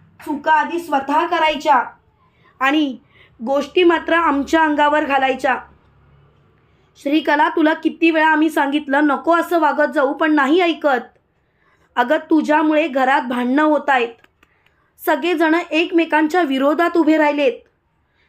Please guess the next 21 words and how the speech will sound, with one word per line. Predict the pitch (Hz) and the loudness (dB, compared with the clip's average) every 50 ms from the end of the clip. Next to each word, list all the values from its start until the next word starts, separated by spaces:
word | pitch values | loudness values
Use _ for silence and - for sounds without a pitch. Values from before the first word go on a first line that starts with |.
| _ _ _ _ _ _ | _ _ _ _ _ _
काय | 277 269 269 277 302 | 0 0 2 0 -2
करावं | 302 - 277 269 277 302 302 254 233 247 254 262 - | -2 -2 0 2 2 2 2 2 0 -2 -4 -2 -4
तेच | 269 277 302 302 - | -2 -2 -2 -6 -2
कळत | - 302 294 302 294 294 | -2 0 0 0 0 0
नाही." | 302 277 294 302 285 262 - - - _ _ _ _ _ _ _ _ _ 269 | 0 0 0 0 -2 -4 -6 -12 -18 _ _ _ _ _ _ _ _ _ -4
तेव्हा | 262 277 285 | 0 0 0
गोपाळ | 269 247 277 254 247 254 302 302 330 | 0 2 0 0 0 2 0 0 2
बोलतो, | 330 339 320 254 - 254 254 | 2 0 -2 0 0 0 -2
"तुला | 247 - 330 311 339 359 | 0 0 2 2 2 2
कोण | 349 349 320 311 349 381 392 | 0 0 0 0 2 2 2
सांगतं | - 392 349 320 311 311 302 302 | 2 0 0 0 0 0 0 0
मधी | 302 277 254 277 311 | 0 -2 0 2 2
मधी | 311 302 285 269 311 302 | 4 4 4 4 4 2
यायला, | 277 247 233 226 226 214 - - - - - _ _ _ _ _ _ _ _ _ _ _ - - _ | 2 2 2 2 2 0 0 -2 -6 -16 -20 _ _ _ _ _ _ _ _ _ _ _ -20 -12 _
आणि | - 294 330 | -2 -2 2
तू | 339 415 339 | 2 2 2
कशाला | - 359 320 311 - 330 359 381 | 2 0 -2 0 0 2 2 4
आमच्या | 381 370 349 339 403 381 | 2 2 2 2 0 0
गोष्टींमध्ये | 330 349 339 330 - 359 359 349 339 330 320 349 | 2 2 0 0 2 2 4 4 4 2 2 2
नाक | 330 330 311 320 330 - | 2 2 2 0 2 0
खुपसतेस? | 339 330 - 302 302 302 - - 294 262 254 254 - - | 0 0 2 0 0 0 -2 -2 0 0 0 -2 -6 -14